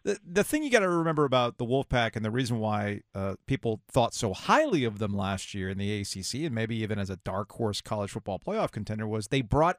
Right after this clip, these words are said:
everybody back, and they had a really good defense coming back, too. Uh, but the problem was wide receivers didn't step up.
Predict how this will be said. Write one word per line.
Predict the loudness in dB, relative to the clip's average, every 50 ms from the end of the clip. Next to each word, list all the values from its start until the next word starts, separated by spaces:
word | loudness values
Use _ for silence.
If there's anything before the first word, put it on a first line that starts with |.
| 2
everybody | 2 4 4 4 4 4 2 2 2 0 0 0 2 0 0 -2
back, | -2 0 0 2 4 2 2 0 -2 -10 -10 -12 -14 -14 -14 -20 -20 -20 -20 -10 _
and | 2 2 4 4 4 2
they | 2 4
had | 4 4 4
a | 2 2
really | 2 0 0 0 0 0 0
good | 0 0 0 0
defense | 0 0 0 0 0 0 0 0 0 -2
coming | -4 -4 -2 -2 -2 -2 -4
back, | -2 -2 -2 -2 -2 -4 -4
too. | 0 0 2 2 0 -2 -6 -10 -16 -20 -20 -20 _ _ _ -4
Uh, | -2 0 0 0
but | 0 2 2 2 2 0 -4 _
the | -8 -2
problem | 2 4 6 6 6 4 4 2 2 0 -2 -4 -4 0
was | 0 0 0 0 -4 -6 0
wide | 4 4 4 4
receivers | 2 2 2 0 2 2 2 0 0
didn't | 0 0 0 0
step | 0 2 2 2 2 0
up. | 0 0 -2 -4